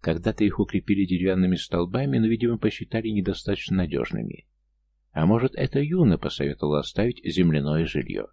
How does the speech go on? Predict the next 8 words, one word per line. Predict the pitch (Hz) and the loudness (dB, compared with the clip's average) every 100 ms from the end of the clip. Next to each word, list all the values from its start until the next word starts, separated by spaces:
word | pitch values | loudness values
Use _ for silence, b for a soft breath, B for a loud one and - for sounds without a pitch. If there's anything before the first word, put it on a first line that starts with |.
| _ _ _ _ - | _ _ _ _ -10
Люди | - 104 113 123 | 4 6 6 2
перебрались | - 95 87 87 98 - | 2 4 4 2 2 2
на | 101 95 | 0 0
землю, | 90 85 82 78 | 2 4 2 2
благо | 80 80 | 0 -2
ширина | 85 82 80 80 | -2 0 2 0
лабиринта | 73 69 69 98 110 - | 0 -2 0 0 2 0
позволяла. | 95 82 85 62 - - - | -2 -2 -2 -2 -8 -12 -18